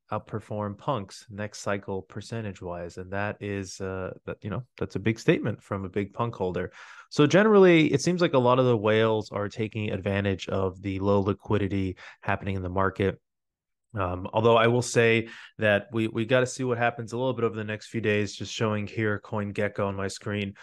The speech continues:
Uh, Ethereum's down four percent, Bitcoin down four percent in the last twenty-four hours, so that could drag down the market a little bit. Switching over to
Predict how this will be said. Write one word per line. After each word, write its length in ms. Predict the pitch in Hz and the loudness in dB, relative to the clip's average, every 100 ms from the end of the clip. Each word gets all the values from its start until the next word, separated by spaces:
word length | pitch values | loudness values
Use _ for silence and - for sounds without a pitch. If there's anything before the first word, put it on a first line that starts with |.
| - - - | -20 -18 -6
Uh, 100 | 98 | -2
Ethereum's 580 | 87 101 113 107 101 95 | 0 2 2 2 -2 -2
down 320 | 101 101 98 | 0 0 -4
four 240 | - 101 | -6 -6
percent, 480 | - 101 - 98 - | -4 -6 -4 -4 -4
Bitcoin 320 | 101 - 101 | -8 -4 -4
down 240 | 95 92 92 | -2 -4 -4
four 240 | 98 98 | -4 -6
percent 420 | - 98 98 90 | -6 -10 -8 -8
in 80 | 92 | -8
the 60 | 92 | -6
last 240 | 92 87 | -4 -6
twenty-four 420 | - 98 92 90 | -6 -6 -4 -4
hours, 340 | 92 90 90 - | -2 -2 -4 -6
so 180 | 92 | -6
that 180 | 92 90 | -4 -6
could 240 | - 90 85 | -4 -8 -8
drag 260 | - 92 90 | -4 -4 -4
down 220 | 95 87 | -6 -6
the 80 | 87 | -6
market 360 | 90 92 - 95 | -6 -6 -8 -6
a 40 | |
little 180 | 90 90 | -6 -4
bit. 260 | 92 85 - _ _ _ _ _ _ _ _ _ _ _ _ | -4 -4 -6 _ _ _ _ _ _ _ _ _ _ _ _
Switching 360 | - 131 131 135 | -2 0 2 4
over 340 | 123 127 120 | 6 8 6
to 460 | 113 - 117 113 | 4 4 6 6